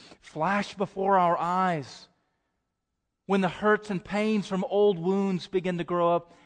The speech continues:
when all of our shame for who we are and who we've failed to be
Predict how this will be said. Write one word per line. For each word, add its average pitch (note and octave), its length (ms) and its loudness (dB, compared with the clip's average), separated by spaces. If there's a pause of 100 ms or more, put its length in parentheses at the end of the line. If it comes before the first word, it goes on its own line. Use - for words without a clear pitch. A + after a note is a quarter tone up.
(120)
when F#3+ 140 -8
all A#3 260 2
of G3+ 80 2
our F3 160 4
shame G#3 580 -2
for D#3 260 -6 (520)
who A#3+ 140 -8
we G3+ 200 -6
are E3+ 300 -2
and D3 120 -4
who D#3+ 140 -6
we've F3 240 -6
failed G#3+ 480 -2
to F3+ 80 -4
be C3+ 560 -6